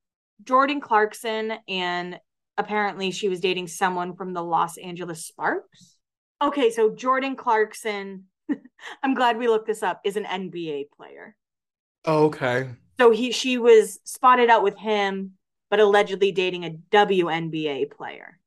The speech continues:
Speaker 2: Interesting. Oh, we love that. Which reality star has a surprise storyline in the next season to help ratings? After many seasons and lots of drama, interest in the show has dropped.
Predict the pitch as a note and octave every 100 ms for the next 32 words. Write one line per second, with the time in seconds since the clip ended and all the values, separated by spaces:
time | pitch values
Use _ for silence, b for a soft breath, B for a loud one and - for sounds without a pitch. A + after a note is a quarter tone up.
0 | _ _ _ _ _ B B B B _
1 | - A3+ B3 B3+ A3 F#3 - D#3 C#3 B2+
2 | B2+ D3+ D3+ D3 C#3+ B2+ B2+ B2 G#2+ G#2
3 | - _ _ _ _ _ _ _ _ _
4 | _ _ _ _ _ _ _ _ _ _
5 | _ - A3 B3 B4 F#3 F3 E3+ F3 E3
6 | D#3 C#3+ D3 C#3 - C#3 - D3 D3 D3
7 | - E3+ E3 B2+ A#2+ B2 B2+ B2+ B2 C3+
8 | B2 B2 B2+ C3 B2 B2+ B2+ C#3 E3+ F#3
9 | - _ _ D3+ D#3+ F3+ F#3 C#4 C#4+ E3+
10 | D#3 D3+ C#3 C3 C3+ D#3 - C3+ B2+ A#2+
11 | A#2+ A2+ C3+ C3+ D3 - C3+ C#3 - A#2+
12 | A2+ B2 A#2 C3 B2+ - -